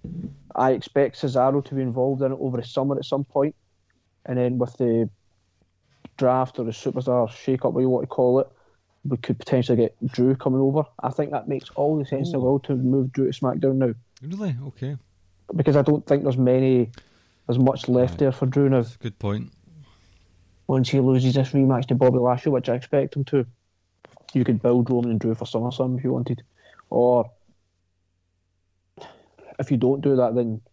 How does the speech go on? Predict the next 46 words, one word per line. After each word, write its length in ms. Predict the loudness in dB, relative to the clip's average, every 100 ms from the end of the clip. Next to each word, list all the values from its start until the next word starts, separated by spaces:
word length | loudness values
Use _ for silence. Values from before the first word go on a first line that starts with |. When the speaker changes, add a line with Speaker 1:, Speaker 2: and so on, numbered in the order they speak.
| _ _ _
Speaker 1:
you 80 | -2
know, 200 | -2 -2 -8
Drew 200 | -2 -2
could 200 | 0 -2
maybe 200 | 0 2
win 200 | 2 2
the 80 | 2
Royal 180 | 2 2
Rumble 200 | 0 0
next 200 | -2 -2
year 100 | -2
if 120 | -2
Roman's 220 | -2 -2 -2
gonna 160 | -2
hold 180 | 0 0
on 300 | 0 -2 -4 -6
to 100 | -4
it 80 | -2
ne-, 100 | -2 -6 -6
till 120 | -4
next 240 | -4 0
year. 80 | 2
I 40 | 4
don't 240 | 2 2
know. 280 | 2 2 0 _ _ _ _ _ _ _
Um, 460 | 0 2 2 0 -2 -2
but 80 | -2
in 100 | -2
terms 300 | -2 0 2
of 80 |
this 180 | 0 -2
match, 640 | -4 0 0 -2 -12 -20 _ _ _ _ _ _ _ _ _ _ _ _ _
Daniel 240 | -2 0 2
Bryan's 260 | 0 0
out 40 | -2
of 60 |
the 60 | -4
scene 220 | -4 -4
now. 220 | 0 -2 -4 _ _ -20 -20 -2
Um, 540 | 0 2 2 0 -2 -8 _ _ _ _ -2
but 80 | 2
like 140 | 2
I 40 | 2
said, 100 | 2
I, 220 | 2 0
I 240 | -2 -4